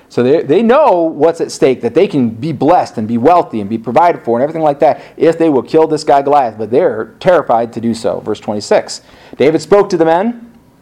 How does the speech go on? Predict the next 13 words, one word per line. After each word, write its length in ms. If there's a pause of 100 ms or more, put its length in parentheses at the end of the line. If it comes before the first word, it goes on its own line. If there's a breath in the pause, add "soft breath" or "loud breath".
(500)
who 80
were 100
standing 380
by 160
him, 180
saying, 460 (220 loud breath)
What 280
will 160
be 140
done 260
for 120
the 60
man 380